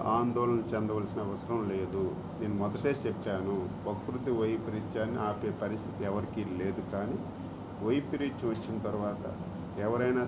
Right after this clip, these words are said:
సరే రైతులు నష్టపోతే డీటెయిల్‌గా ఎన్యూమరేషన్ చేసి వాళ్ళకి నష్టపరిహారం ఇవ్వడం ఒక ఎత్తు. ఇప్పటికే ఆచార్య ఎన్జీ రంగా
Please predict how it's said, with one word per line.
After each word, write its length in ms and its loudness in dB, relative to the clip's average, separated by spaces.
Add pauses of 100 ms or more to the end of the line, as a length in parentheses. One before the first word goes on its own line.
సరే 200 0 (120)
రైతులు 400 0 (600)
నష్టపోతే 680 0 (480)
డీటెయిల్‌గా 580 4 (160)
ఎన్యూమరేషన్ 720 2
చేసి 280 -2 (220)
వాళ్ళకి 320 -2
నష్టపరిహారం 680 -2
ఇవ్వడం 260 -2
ఒక 160 -6
ఎత్తు. 200 -8 (640)
ఇప్పటికే 400 2 (720)
ఆచార్య 560 4
ఎన్జీ 220 4 (100)
రంగా 240 2